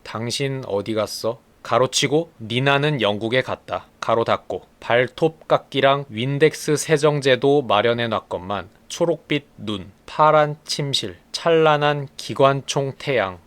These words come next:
이 모든 게 기름 바위에 갇힌 물개 신세, 오후 세 시 삼십육 분에 롱비치 악대에 둘러싸인 처지, 뒤에서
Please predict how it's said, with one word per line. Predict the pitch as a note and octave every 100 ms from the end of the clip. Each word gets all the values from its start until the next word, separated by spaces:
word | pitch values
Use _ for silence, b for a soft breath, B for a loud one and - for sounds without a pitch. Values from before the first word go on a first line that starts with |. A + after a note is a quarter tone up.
| -
이 | A#2 C#3 C3+
모든 | F#2+ A2 A#2+ C3 A#2+
게 | G#2+ G2+ F2 -
기름 | C#3 C3+ D3 D3 -
바위에 | - A2+ A#2+ B2+ B2+
갇힌 | A#2+ G#2 - C#3 C3+ G#2+
물개 | A2+ A#2 - C3 A#2+
신세, | C3 A#2 G#2+ F2+ - -
오후 | A2+ B2+ D3 D3
세 | - D#3+ D3+
시 | D#3+
삼십육 | D3+ D#3 D#3 D#3+ C#3+ A2 -
분에 | - A2+ A2 G#2+ _
롱비치 | A2+ G#2+ B2+ B2 B2+ - C#3 C3
악대에 | F#2+ G2 _ C#3 B2+ B2+ B2+ B2+
둘러싸인 | - A2+ A#2+ A#2+ - A#2+ A#2 A#2 A2+
처지, | B2 G#2+ F#2 E2+ _
뒤에서 | - B2 B2+ C3 C3 C3